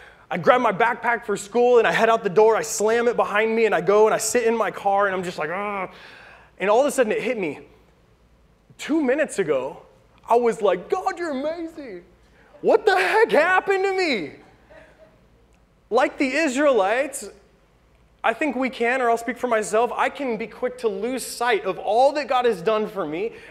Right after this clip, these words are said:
everything that he's doing or has done, and zero in on that one bitter thing that's happening in my life and allow it to consume me. And we grumble. We allow the heat out there to ignite our temper in here.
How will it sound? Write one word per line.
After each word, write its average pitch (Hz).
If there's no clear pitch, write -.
everything 277
that 254
he's 208
doing 175
or 185
has 196
done, 165
and 185
zero 254
in 247
on 202
that 175
one 240
bitter 240
thing 233
that's 190
happening 220
in 208
my 175
life 196
and 185
allow 185
it 180
to 180
consume 175
me. 120
And 135
we 151
grumble. 170
We 185
allow 202
the 185
heat 254
out 220
there 190
to 202
ignite 185
our 190
temper 202
in 185
here. 165